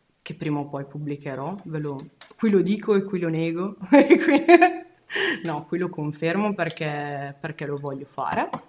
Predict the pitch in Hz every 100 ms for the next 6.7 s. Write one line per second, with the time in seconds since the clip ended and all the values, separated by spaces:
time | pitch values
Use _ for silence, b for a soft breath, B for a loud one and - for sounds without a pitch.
0 | B B B B B _ 190 190 185 180
1 | 175 175 170 170 240 247 196 311 320 185
2 | 170 170 247 185 156 233 170 156 160 156
3 | 160 156 156 156 156 151 151 147 147 143
4 | 151 143 143 143 139 - - 269 160 151
5 | 147 _ _ 151 151 143 151 170 151 156
6 | 190 180 - 160 165 -